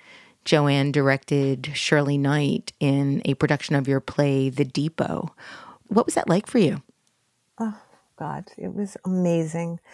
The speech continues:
Speaker 2: And I just want to say Shirley died last month, and it's been really hard, really hard. Um, um, she was so brilliant. And Joanne, you know what it was like? It was like being raised by the two greatest divas in the American theater.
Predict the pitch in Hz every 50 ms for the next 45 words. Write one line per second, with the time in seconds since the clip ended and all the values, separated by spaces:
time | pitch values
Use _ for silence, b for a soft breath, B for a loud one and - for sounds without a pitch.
0 | B B B B B - 220 226 202 240 220 - - 214 196 196 180 - - 190
1 | 180 185 180 180 - - - 185 180 175 180 180 165 175 170 175 175 180 180 180
2 | 185 175 170 175 170 - - - - - 165 165 165 175 - - _ _ _ b
3 | b b b b b b b b - 160 170 165 160 160 165 - - 170 - -
4 | 196 185 180 180 175 185 185 180 175 165 170 156 160 156 143 147 143 - 143 -
5 | - 165 185 196 202 185 170 170 170 156 151 147 147 143 - - 151 156 151 156
6 | 156 151 151 160 156 B B B B B B B B B B B B B B B
7 | _ _ - 175 180 175 170 170 170 - - 226 208 214 202 208 - - 226 220
8 | 208 202 196 180 160 - - - 165 165 185 185 190 190 180 170 165 151 127 131
9 | 131 147 - - - 165 170 165 160 160 151 - 190 190 185 185 185 143 - -
10 | 202 233 320 370 427 453 466 494 508 480 403 349 294 - 233 196 208 220 220 -
11 | 214 226 214 - 226 214 214 214 - 220 220 208 202 185 175 175 185 180 185 190
12 | 208 202 185 - - 165 165 165 165 160 - - - 180 180 165 - 165 160 160
13 | 165 160 156 - _ _ 160 160 165 156 160 147 143 147 147 139 - - 160 160
14 | 151 151 151 151 143 143 147 147 - 151 147 143 - 131 139 147 -